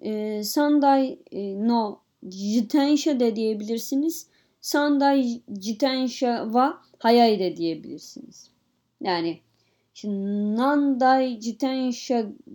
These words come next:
ga hayai desu ka dediğiniz zaman, e, soru sormuş oluyorsunuz ve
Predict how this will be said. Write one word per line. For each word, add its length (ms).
ga 240
hayai 480
desu 300
ka 420
dediğiniz 600
zaman, 340
e, 200
soru 280
sormuş 440
oluyorsunuz 800
ve 320